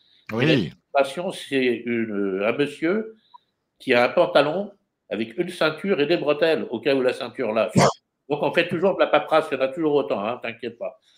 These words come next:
Speaker 2: Mais là, bon, ben, on, ayant un support informatique derrière, on pourrait détruire la paperasse si, si ça arrivait. Euh, voilà, voilà l'histoire. Donc,
Speaker 1: Euh,
Speaker 2: en fait
Speaker 1: l'histoire. Mais, euh, je, je, je reviens sur un point. Euh, pourquoi les détruire et pourquoi pas les dé-, les déclasser ?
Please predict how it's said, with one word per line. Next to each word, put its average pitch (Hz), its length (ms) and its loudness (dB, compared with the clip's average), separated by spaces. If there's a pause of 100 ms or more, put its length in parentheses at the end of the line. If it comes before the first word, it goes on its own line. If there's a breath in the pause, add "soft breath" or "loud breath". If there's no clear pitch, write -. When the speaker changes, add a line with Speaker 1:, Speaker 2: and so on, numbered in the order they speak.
(520 soft breath)
Speaker 2:
Mais 135 160 6
là, 170 180 8
bon, 156 160 2
ben, 123 220 2
on, 120 380 -6 (220)
ayant 131 300 -2
un 131 80 2
support 131 380 -4
informatique 123 480 -4
derrière, 123 300 2
on 120 40 -6
pourrait 110 260 -2
détruire 107 360 -4
la 92 80 -4
paperasse - 440 -4
si, 101 120 -12
si - 260 -20
ça 92 200 -6
arrivait. 107 360 -4 (680 soft breath)
Euh, 101 680 2
voilà, 139 220 4
voilà 156 260 4
l'histoire. 117 640 0
Donc, 151 280 -6 (340)
Speaker 1:
Euh, 135 80 -6 (120)
Speaker 2:
en 131 80 2
fait 151 40 0
Speaker 1:
l'histoire. 151 360 6 (160 loud breath)
Mais, 170 240 8
euh, 165 200 6
je, 147 220 4
je, 180 220 8
je 151 220 4
reviens 165 300 6
sur 160 220 4
un 156 100 8
point. 170 280 6
Euh, 143 80 2
pourquoi 180 340 4
les 160 160 8
détruire 151 420 4
et 202 60 6
pourquoi 135 280 4
pas 151 120 6
les 139 180 8
dé-, 147 320 6
les 139 160 8
déclasser ? 151 540 4